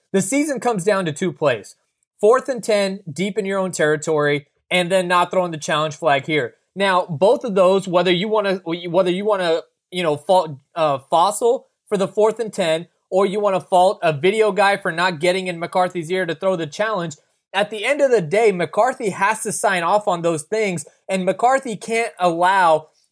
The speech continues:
Fossil to go for it on fourth and ten deep in your own territory. And, and if the, and, and if whatever assistant isn't getting back to him, he needs to throw the flag. Those kind of things, McCarthy, whether Dak is there or not, whether La'el Collins, Tyron Smith is there,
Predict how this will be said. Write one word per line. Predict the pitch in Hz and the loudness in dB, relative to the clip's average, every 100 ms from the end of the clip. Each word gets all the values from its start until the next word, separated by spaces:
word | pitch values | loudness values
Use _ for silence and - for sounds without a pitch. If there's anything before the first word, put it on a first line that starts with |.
| _ - | _ 2
Fossil | 202 214 208 170 | 4 2 0 0
to | 160 165 | 0 -2
go | 170 226 | 2 2
for | 226 190 185 | 2 0 2
it | |
on | 165 151 | 2 -2
fourth | 190 208 214 | 0 0 -2
and | 190 | -8
ten | - 208 180 | -2 -2 -2
deep | 139 190 196 | -4 -4 -4
in | 196 | -4
your | 202 | -4
own | 202 202 | -6 -2
territory. | 190 156 151 160 151 170 180 _ 226 | 0 0 0 0 0 0 -4 _ -4
And, | 226 - | -4 -2
and | 208 226 | -2 0
if | 214 - | -2 -2
the, | 190 190 | -2 0
and, | 208 190 | -4 -2
and | 208 | -2
if | 214 190 _ _ | -2 -2 _ _
whatever | 175 196 254 285 | -2 2 2 2
assistant | 226 208 262 240 233 202 | 2 0 -6 -4 -4 -2
isn't | 208 214 180 | -4 -4 -2
getting | 208 175 | -2 0
back | 170 208 - | 0 0 -2
to | 185 160 | -2 -2
him, | 151 - _ - | -2 -10 _ -6
he | 285 | -4
needs | 269 233 | -4 -6
to | 240 | -10
throw | 208 220 | 0 2
the | 202 - | 2 2
flag. | 220 190 147 | 2 2 0
Those | 175 233 254 | 2 2 2
kind | 254 240 | -4 -4
of | 214 | -2
things, | 233 220 170 160 | 0 -2 -4 -6
McCarthy, | 165 208 226 233 202 190 - _ | -6 0 0 0 -4 -6 -8 _
whether | 180 185 180 | -2 2 2
Dak | 143 156 214 - | 0 0 0 0
is | 233 202 220 | -4 -4 -2
there | 220 220 214 | 0 0 0
or | |
not, | 214 214 214 | -2 -2 -2
whether | 170 165 160 | -2 -2 0
La'el | 160 190 214 | 2 4 2
Collins, | 220 214 220 - | 2 2 0 -2
Tyron | 208 220 208 | -2 0 -4
Smith | 220 214 208 | -8 -8 -6
is | 170 | -4
there, | 190 196 190 | 0 0 -2